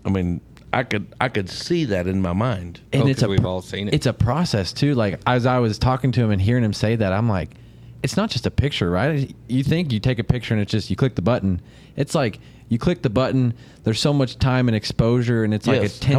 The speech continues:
Speaker 2: ten-minute frame, and he's doing stuff while the picture's
Speaker 1: Twenty-minute deal process.
Speaker 2: while it's being taken. Yeah, it
Speaker 1: And
Speaker 2: was
Speaker 1: people,
Speaker 2: mind-blowing to me.
Speaker 1: and it, it's something that you look at that took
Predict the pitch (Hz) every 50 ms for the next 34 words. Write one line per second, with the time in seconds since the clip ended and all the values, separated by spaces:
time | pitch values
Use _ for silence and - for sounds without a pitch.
0 | 139 127 123 113 - - - - - - 127 127 127 127 123 120 113 107 101 107
1 | 113 110 98 95 - 127 127 127 120 113 - - - 107 104 - - 98 110 117
2 | 117 98 107 - - - 127 120 131 139 143 139 127 123 123 127 135 - - 107
3 | 117 123 120 117 113 - - 123 117 110 - - - - - 135 143 143 143 131
4 | - - - 139 139 123 113 - 123 131 151 156 - 85 67 64 - - 127 170
5 | 175 - 107 107 98 - - - - 127 117 104 98 92 90 80 82 80 76 73
6 | 113 123 131 127 - - - 113 104 - - - 165 151 - 147 151 123 117 104
7 | 90 - - 113 98 95 110 135 151 151 - - 87 85 85 92 - - - -
8 | - - - - - - - - - - - 104 104 - - - 147 131 - -